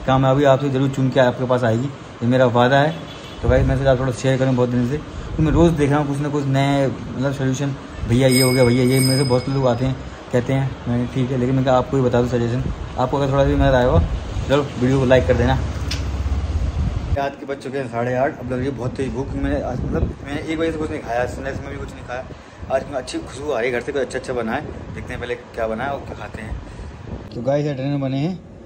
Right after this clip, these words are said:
भरवा के बैगन और छोले बट-, अ, छोले आलू और रोटी। हम और कौन खाएंगे, खाओगे ना? नहीं खाना? क्यों, खा लिया? ओके, हम खा लें।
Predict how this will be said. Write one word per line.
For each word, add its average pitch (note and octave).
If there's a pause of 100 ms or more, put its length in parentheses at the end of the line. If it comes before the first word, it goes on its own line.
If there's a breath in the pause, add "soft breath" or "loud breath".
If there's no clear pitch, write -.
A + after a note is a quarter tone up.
(180)
भरवा B2+
के B2
बैगन B2+ (320)
और A2
छोले A#2
बट-, A2+
अ, A2
छोले C3 (100)
आलू C3+ (340)
और A2+
रोटी। A#2 (440)
हम A#2+
और C3
कौन D#3
खाएंगे, B2
खाओगे C#3
ना? G#3+ (1080)
नहीं E3
खाना? F3+ (480)
क्यों, D#3+
खा E3
लिया? G3 (960)
ओके, A2+
हम C#3
खा D3+
लें। G#3+